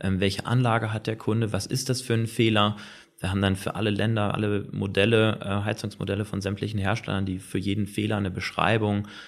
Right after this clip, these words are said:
mit, ähm, Possible Causes, Possible Solutions, welche Ersatzteile sind benötigt und so weiter. Man kann auch, ähm, in die Maintenance-Daten der Heizung abtauchen. Man kann sich anschauen, was ist, was liegen da gerade für Pumpendrehzahl, Wasserdrücke,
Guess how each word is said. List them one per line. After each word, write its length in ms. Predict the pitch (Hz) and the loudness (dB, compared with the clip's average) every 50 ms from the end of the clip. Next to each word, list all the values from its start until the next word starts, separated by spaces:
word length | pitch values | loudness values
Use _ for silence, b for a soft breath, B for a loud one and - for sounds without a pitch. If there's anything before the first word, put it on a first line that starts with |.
| B B B _ | B B B _
mit, 260 | - 95 - - - - - | -6 -6 -4 -4 -8 -6 -4
ähm, 400 | 92 92 95 95 95 95 98 - | -2 0 0 0 0 0 -2 -4
Possible 400 | - - 110 107 - 104 101 95 | -6 -8 -8 -8 -4 -4 -4 -4
Causes, 540 | 98 - - 101 101 104 110 - 104 104 - | -4 -2 0 2 2 2 2 0 -4 -6 -6
Possible 400 | - - 101 101 104 98 101 98 | -6 -6 -4 -4 -4 -2 -2 -4
Solutions, 760 | 95 - - 95 95 110 127 131 131 - 110 107 110 107 - | -2 -2 -2 0 2 2 2 0 0 0 0 0 0 -2 -2
welche 200 | - 101 - - | -4 -4 -2 -2
Ersatzteile 600 | 101 101 101 98 98 - - - - 107 104 101 | -2 0 0 0 -2 -2 -4 -6 -4 -2 -2 -2
sind 180 | 95 104 98 - | -2 -4 -4 -2
benötigt 520 | 104 101 98 98 101 104 - 110 104 - | -2 0 0 0 0 -2 -2 -4 -4 -4
und 100 | 90 90 | -6 -6
so 140 | - 95 90 | -6 -6 -2
weiter. 380 | - 95 101 104 - 107 104 B B B B B B _ | 0 0 0 0 0 -2 -2 B B B B B B _
Man 80 | - 104 | -10 -4
kann 200 | - 107 98 - | 0 0 0 2
auch, 300 | - 104 98 95 - - - | 2 2 2 0 -2 -4 -2
ähm, 320 | 95 95 95 95 98 90 - | 0 2 2 2 2 0 -2
in 160 | - 104 107 101 | -2 -2 -2 0
die 200 | 98 110 107 101 | 2 2 4 4
Maintenance-Daten 1300 | 101 95 98 104 117 139 139 - 107 101 101 104 104 104 - - 95 95 107 107 - 104 98 95 95 95 B B B B _ - | 4 4 4 4 4 4 4 2 0 0 0 0 -2 0 2 4 6 6 4 4 2 0 0 0 -2 -4 B B B B _ -4
der 160 | 104 98 95 | -4 -2 0
Heizung 360 | 95 113 120 - - 101 - | 0 0 0 0 -2 -4 -2
abtauchen. 600 | - - - - - - - 95 104 98 - - | -4 -4 -6 -8 -4 0 2 4 4 2 2 -2
Man 120 | 101 101 95 | -4 -4 -4
kann 200 | - - 104 104 | -4 -4 -2 -2
sich 220 | 101 98 92 - | -2 -4 -4 -4
anschauen, 360 | - 101 104 - - 98 95 | -4 -4 -4 -2 -2 -2 -2
was 140 | 101 98 - | -2 -4 -6
ist, 140 | 92 92 - | -8 -8 -6
was 180 | 98 95 - - | -6 -6 -4 -4
liegen 320 | 104 101 98 104 101 104 | -2 0 0 0 0 0
da 100 | 98 95 | 0 0
gerade 260 | 90 98 98 98 98 95 | -2 -2 -2 -2 -2 -2
für 140 | - - | -4 -8
Pumpendrehzahl, 920 | - - - 117 120 107 120 107 101 98 101 101 101 98 - - 95 98 90 | -4 -2 0 2 2 2 0 -2 0 2 2 2 2 0 -2 -4 -4 -2 -2
Wasserdrücke, 800 | 98 107 113 - 101 98 92 95 98 101 101 - - 104 101 101 | -2 -2 -2 -2 -2 -2 -2 -2 -2 -2 0 0 0 0 0 0